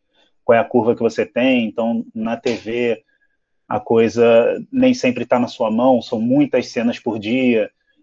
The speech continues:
E aí, isso foi, é, uma coisa engraçada que aconteceu comigo, é que na última novela que eu fiz, eu cheguei pra gravar um dia e re-, peguei o roteiro da semana. E quando eu cheguei em casa, eu tava lendo o roteiro e tal, meu personagem faz isso, isso, isso e morre.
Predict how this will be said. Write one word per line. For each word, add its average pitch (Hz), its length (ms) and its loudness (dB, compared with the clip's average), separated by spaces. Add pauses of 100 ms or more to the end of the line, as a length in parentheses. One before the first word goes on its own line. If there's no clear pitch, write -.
(180)
E 113 140 2
aí, 120 400 2
isso 117 160 -8
foi, 131 240 2 (100)
é, - 280 -8
uma 113 200 -8
coisa 113 300 -4
engraçada 110 420 -2
que 104 80 -8
aconteceu 110 440 -6
comigo, 113 280 -4
é 123 60 0
que 120 300 -4
na 113 160 -2
última 117 260 -2
novela 110 320 2
que - 80 -8
eu 110 80 -4
fiz, 120 340 -2
eu 131 120 0
cheguei 113 320 0
pra 117 160 0
gravar 117 400 2
um 113 120 2
dia 110 440 0
e 95 240 -8 (280)
re-, 110 140 -6
peguei 110 320 -2
o 117 60 0
roteiro 113 420 0
da 107 100 2
semana. 123 520 0 (680)
E 120 80 -2
quando 135 200 0
eu 143 40 0
cheguei 139 220 0
em 147 80 0
casa, 147 320 2
eu 143 40 0
tava 143 220 0
lendo 131 200 0
o 135 40 -2
roteiro 151 480 2
e 143 100 -4
tal, 147 640 0
meu 123 160 -6
personagem 131 540 -4
faz 135 320 0
isso, 139 260 -6
isso, 135 240 -8
isso 156 180 -6
e 202 40 -10
morre. 131 420 0